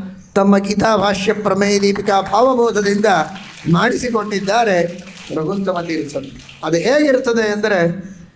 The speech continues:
ಯಾವ ಅಪೇಕ್ಷೆಯೂ ಇರೋದಿಲ್ಲ ಆ ಭಕ್ತಿಯ ಹಿನ್ನೆಲೆಯಲ್ಲಿ, ನಿಷ್ಕಾಮ ಭಕ್ತಿ ಅದು. ಆದರೆ ದೇವರ ಆಜ್ಞಾ ರೂಪದೊಳಗೆ ಏನು ಬಂದರೂ ಅದನ್ನು ಅವರು ಬಾಗಿ ಸ್ವೀಕಾರ ಮಾಡ್ತಾರೆ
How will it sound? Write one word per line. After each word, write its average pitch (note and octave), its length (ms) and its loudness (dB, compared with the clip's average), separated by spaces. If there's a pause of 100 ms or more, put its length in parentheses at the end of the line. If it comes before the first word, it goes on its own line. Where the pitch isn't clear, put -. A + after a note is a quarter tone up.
(340)
ಯಾವ G#3+ 640 4 (120)
ಅಪೇಕ್ಷೆಯೂ B3+ 540 2
ಇರೋದಿಲ್ಲ A3+ 440 4
ಆ F3+ 200 2
ಭಕ್ತಿಯ E3+ 380 -2
ಹಿನ್ನೆಲೆಯಲ್ಲಿ, E3+ 1040 0
ನಿಷ್ಕಾಮ A#3 760 0
ಭಕ್ತಿ A3 360 2
ಅದು. - 440 -2 (680)
ಆದರೆ G#3 840 2 (300)
ದೇವರ F3+ 320 2
ಆಜ್ಞಾ F#3 680 0
ರೂಪದೊಳಗೆ E3+ 1000 0 (340)
ಏನು A3 420 4
ಬಂದರೂ E3+ 720 0 (260)
ಅದನ್ನು D3 300 2
ಅವರು D3 260 0
ಬಾಗಿ F3 960 2 (2500)
ಸ್ವೀಕಾರ C3+ 420 2
ಮಾಡ್ತಾರೆ A2 560 -6